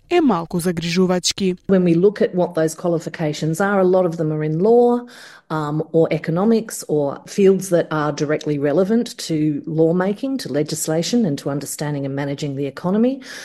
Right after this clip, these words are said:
Speaker 2: Um, and so there is a fear among some people that being a politician has become a profession rather than a representative act that one does on behalf of the community.
Speaker 1: Но за да водите кампања, ви треба и време,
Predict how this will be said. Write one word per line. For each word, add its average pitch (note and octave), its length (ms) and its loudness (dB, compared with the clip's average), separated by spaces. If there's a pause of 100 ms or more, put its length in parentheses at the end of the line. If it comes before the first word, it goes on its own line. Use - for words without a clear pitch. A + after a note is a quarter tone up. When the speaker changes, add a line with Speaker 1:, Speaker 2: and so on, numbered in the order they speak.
(220)
Speaker 2:
Um, E3+ 140 0
and F#3 220 2
so G3 340 4
there F#3 220 2
is F#3 160 2
a B3+ 40 2 (140)
fear C4+ 300 2
among E3 260 -2
some G#3+ 320 -2 (380)
people G3 360 2
that F3+ 240 0
being G3 220 4
a F#3+ 180 -2
politician F3+ 440 0
has E3 120 -6
become E3+ 480 -2
a F3 60 -4
profession G3 640 -2 (320)
rather F3 380 2
than E3 340 0
a E3 80 -2
representative E3 960 -2
act - 360 -6
that F#3+ 120 2
one E3 180 2
does D#3+ 220 0
on D#3+ 100 0
behalf D3+ 380 -4
of D#3+ 80 -4
the D#3+ 180 -6
community. F#3+ 520 0
Speaker 1:
Но F4 140 4
за D#4 120 0
да G#3 120 0
водите A3 480 0
кампања, G3 680 -4 (180)
ви B3+ 160 0
треба F3+ 420 -4 (160)
и C#4+ 140 0
време, G3 440 -4